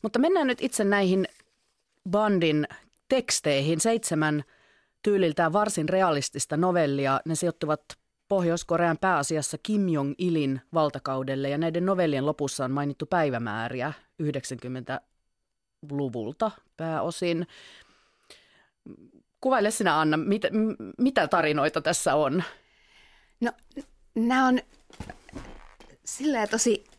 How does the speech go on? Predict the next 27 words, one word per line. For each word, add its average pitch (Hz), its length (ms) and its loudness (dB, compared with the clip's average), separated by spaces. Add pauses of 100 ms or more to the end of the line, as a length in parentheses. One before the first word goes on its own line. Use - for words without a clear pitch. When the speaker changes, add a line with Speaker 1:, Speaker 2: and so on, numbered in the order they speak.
(180)
Speaker 2:
ilahduttavia 185 840 0
ja 180 120 2 (220)
hienoja, 185 440 2
että 185 140 -6
toisin 247 320 0
kuin, - 200 -2 (880)
kuin 185 380 -4
kaikki 202 340 -6
ne, 165 160 -4 (760)
tai 220 140 2
toisin 302 320 4
kuin 262 180 2
m-, 226 220 -2
mitä 254 340 4
niin 247 80 2
kuin 233 60 -6
Pohjois-Koreasta 226 800 2 (280)
helposti 220 340 -6
odottaa 226 380 0
kuulevansa, 170 580 -4
niin - 380 -10
ne 185 80 -2
on 185 200 -4 (140)
kauhutarinoita 170 680 -6
ja 185 160 -6
vankileirejä - 840 -6
ja - 100 -8